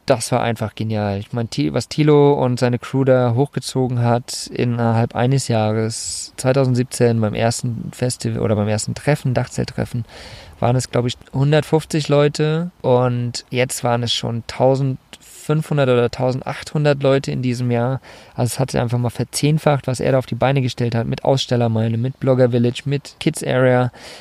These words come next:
Es war so, so, so genial. Wer da Bock hat, im nächsten Jahr, im Mai, glaub ich, findet's auch wieder statt.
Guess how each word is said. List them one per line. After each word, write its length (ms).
Es 240
war 200
so, 640
so, 460
so 240
genial. 560
Wer 220
da 140
Bock 240
hat, 320
im 180
nächsten 380
Jahr, 380
im 320
Mai, 260
glaub 240
ich, 120
findet's 280
auch 160
wieder 180
statt. 460